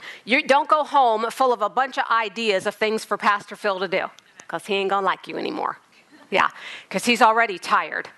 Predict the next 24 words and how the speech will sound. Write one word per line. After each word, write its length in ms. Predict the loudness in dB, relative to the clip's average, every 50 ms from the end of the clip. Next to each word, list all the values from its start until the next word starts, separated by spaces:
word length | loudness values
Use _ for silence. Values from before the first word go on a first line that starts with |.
| _ _ 0
about 240 | 4 4 4 4 2
the 80 | -2 -6
things 340 | 0 2 4 4 4 2 2
that 120 | 0 0
people 300 | 0 -2 0 0 0 2
won't 300 | 4 4 4 4 2 -2
pay 180 | -2 -2 -2 -2
for 260 | 0 -2 0 0 0
and 80 | 0 0
won't 180 | -2 -4 -4 -4
do 160 | -4 -4 -4
in 60 | -6
the 60 | -8 -8
church. 440 | -6 -6 -6 -6 -4 -6 -6 -6 -8 -14 -20 -20 -4
He's 180 | -2 -2 4 6
not 160 | 6 6 6
unaware 520 | 4 2 0 0 2 2 2 2 0 0 -2
of 100 | -2 0
what 140 | 0 0 0
doesn't 200 | -2 -2 0 0
need 120 | 0 0
to 60 | 0 -2
be 40 | 0
done. 200 | 2 0 0